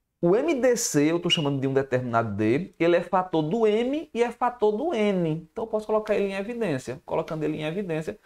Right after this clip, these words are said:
a gente teria um número composto. Então, isso quebraria a hipótese inicial de que o, a soma tinha que ser um número primo, tá bom? E isso era só se fosse o se então. Se a soma for um número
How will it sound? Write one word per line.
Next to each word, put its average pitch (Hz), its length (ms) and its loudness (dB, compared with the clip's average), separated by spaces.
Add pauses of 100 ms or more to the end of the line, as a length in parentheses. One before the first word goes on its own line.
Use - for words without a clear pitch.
(120)
a - 80 -8
gente 147 160 -6
teria 139 300 -2
um 139 120 -2
número 135 220 -4
composto. 143 800 -4 (420)
Então, 127 440 -8 (800)
isso 117 400 -4 (100)
quebraria 117 760 2
a 107 80 0
hipótese 107 540 -4
inicial 101 360 -4
de 101 100 -6
que - 320 -8 (380)
o, 107 360 -6
a 104 100 -4
soma 98 340 -8
tinha 98 160 -10
que - 60 -16
ser - 100 -10
um 104 60 -6
número 101 220 -4
primo, 101 340 -12 (340)
tá - 100 -10
bom? 117 380 -2 (380)
E 131 180 2
isso 156 200 2
era 151 160 2
só 131 220 0
se 127 140 -6
fosse 135 380 -2
o 156 80 -6
se 175 360 -4
então. 120 500 -4 (380)
Se 139 320 -2
a 120 80 4
soma 104 460 -4
for - 220 -8
um 104 80 -2
número 101 440 -4